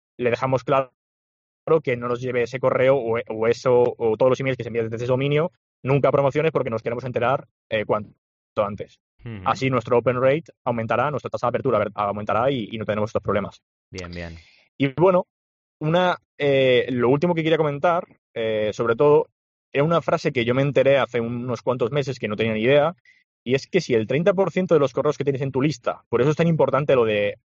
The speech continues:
Speaker 1: que nos confirme el correo, enviarle la
Speaker 2: Mm.
Speaker 1: opción de cuando alguien se suscribe a nuestra newsletter, "Oye, ve primero a tu correo, confírmalo, si hace falta pasar un test robot, pa-, a lo que sea, pero confirma de verdad que estás interesado". Porque si solo queremos cantidad y no calidad, lo que nos puede pasar es que,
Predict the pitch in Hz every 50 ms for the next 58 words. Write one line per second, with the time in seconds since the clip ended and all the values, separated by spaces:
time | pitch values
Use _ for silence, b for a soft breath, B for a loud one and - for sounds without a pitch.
0 | _ _ - 175 123 113 - - 104 - 135 139 143 143 135 131 147 165 165 165
1 | 151 156 165 151 117 - 113 117 107 110 113 120 123 131 143 143 135 - 151 151
2 | 147 139 123 110 - - 120 107 107 113 120 135 147 - 139 135 135 147 139 127
3 | 127 - 139 131 127 127 143 147 139 - 151 - - 143 147 127 98 - - _
4 | _ _ _ _ _ 120 127 131 135 139 127 135 135 131 107 104 107 120 104 120
5 | 117 123 131 143 147 135 123 107 - - 131 123 127 127 135 151 156 165 165 170
6 | 170 170 - _ _ - - _ - - 123 117 127 131 117 110 131 - 117 127
7 | 113 113 113 120 123 123 127 139 147 156 151 - - - 110 - - - 104 110
8 | 113 107 - - 143 151 180 196 - 117 117 110 113 117 131 123 127 123 120 131
9 | 139 120 117 113 - 120 135 123 120 113 - 113 104 98 92 - b b b b
10 | b b _ _ _ - 117 107 113 - - - 131 147 147 156 147 151 - -
11 | 143 139 139 135 127 117 113 110 117 120 127 139 143 147 147 120 110 104 - -
12 | 123 127 123 117 - 151 147 127 - - _ 113 104 104 98 90